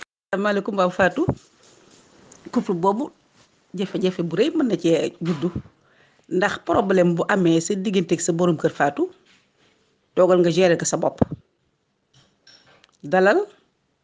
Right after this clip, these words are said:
ànd ak teey. Mu di sa borom kër, dal, ànd ak teey. Nga nax sa borom kër, sukkal ka, raamal ka, waxtaan ak moom waxtaanu jamono.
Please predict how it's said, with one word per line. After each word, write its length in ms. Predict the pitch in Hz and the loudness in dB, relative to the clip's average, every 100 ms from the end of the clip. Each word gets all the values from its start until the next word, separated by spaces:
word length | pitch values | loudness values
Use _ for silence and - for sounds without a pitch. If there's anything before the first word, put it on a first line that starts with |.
| _ _ _ - | _ _ _ -6
ànd 220 | 165 170 | -2 0
ak 220 | 175 - - | -2 -6 -2
teey. 380 | 170 156 180 - _ _ _ _ _ _ _ _ _ _ | 0 0 -2 -8 _ _ _ _ _ _ _ _ _ _
Mu 100 | 175 | -2
di 80 | 185 | -2
sa 120 | 185 | 0
borom 300 | 185 190 202 | 0 4 4
kër, 240 | 185 202 233 - _ _ _ _ _ _ _ _ | 4 0 0 -4 _ _ _ _ _ _ _ _
dal, 320 | 151 180 185 285 - - - | -4 0 0 0 -8 -10 -2
ànd 200 | 180 170 | 0 0
ak 140 | 170 - | -2 -2
teey. 180 | 151 170 - - - - - _ _ - | 0 -2 -8 -20 -20 -20 -20 _ _ -2
Nga 140 | 196 | 0
nax 220 | 240 - | 2 2
sa 80 | - | 2
borom 320 | 196 202 185 | 4 6 4
kër, 320 | 170 175 - - _ _ _ _ _ _ _ _ _ - | 4 0 -2 -10 _ _ _ _ _ _ _ _ _ -20
sukkal 480 | - 269 254 269 233 | -8 -6 -2 2 2
ka, 120 | 214 | 2
raamal 480 | 196 208 208 208 196 180 | 0 0 2 2 0 0
ka, 160 | 180 170 - _ _ - - - _ _ - | -4 -6 -12 _ _ -20 -20 -20 _ _ -8
waxtaan 480 | 202 - - 208 202 | -8 -6 -2 0 2
ak 80 | 190 | 2
moom 320 | 196 202 180 | 4 2 0
waxtaanu 560 | 185 - 190 196 196 180 | -2 -4 0 2 2 2
jamono. 320 | 208 214 | 2 4